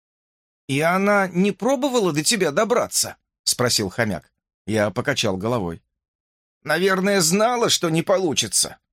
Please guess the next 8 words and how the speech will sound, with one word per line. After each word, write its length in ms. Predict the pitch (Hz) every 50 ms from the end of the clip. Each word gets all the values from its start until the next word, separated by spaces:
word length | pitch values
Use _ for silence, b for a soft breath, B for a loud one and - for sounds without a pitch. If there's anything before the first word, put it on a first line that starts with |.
| _ _ _ _ _ _
предположил 540 | 127 117 - - 127 131 135 120 120 107 90
хомяк. 400 | - - 117 110 95 73 _ _ _ _ _ _ _ _ _ _
«Ведь 180 | - 185 - -
это 320 | 208 208 196 208 185 -
она 300 | - 196 202 202 233 269
нас 180 | 285 294 277 -
сюда 300 | - - 254 233 208 165
запихнула. 640 | 139 165 202 - 240 - - 185 139 95 85 -